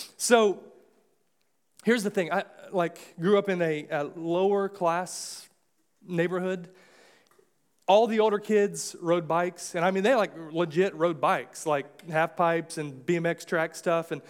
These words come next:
it was, like, part of the culture was, like, man, and so I'm, like,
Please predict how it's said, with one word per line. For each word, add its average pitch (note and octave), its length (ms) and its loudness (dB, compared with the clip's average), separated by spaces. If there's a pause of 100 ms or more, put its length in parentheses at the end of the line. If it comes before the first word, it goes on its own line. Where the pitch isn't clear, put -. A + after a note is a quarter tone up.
(160)
it G3+ 40 8
was, G#3 120 4
like, F#3+ 280 2
part G3+ 220 4
of F#3 100 0
the F3 100 -2
culture G3+ 520 0
was, E3 240 -2
like, D3+ 340 -4 (960)
man, F#3+ 300 2
and F3+ 100 -2
so F#3 420 4
I'm, F#3+ 280 4
like, F3 220 2